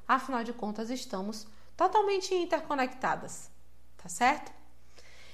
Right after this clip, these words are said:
E aí, esses quatro níveis do ser,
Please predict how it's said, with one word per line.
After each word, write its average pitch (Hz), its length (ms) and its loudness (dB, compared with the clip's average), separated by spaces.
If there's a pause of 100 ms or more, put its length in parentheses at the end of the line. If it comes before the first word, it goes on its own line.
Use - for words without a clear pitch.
(180)
E 330 100 6
aí, 359 200 10
esses 370 280 4
quatro 330 460 10
níveis 277 400 4
do 247 120 2
ser, 214 540 -2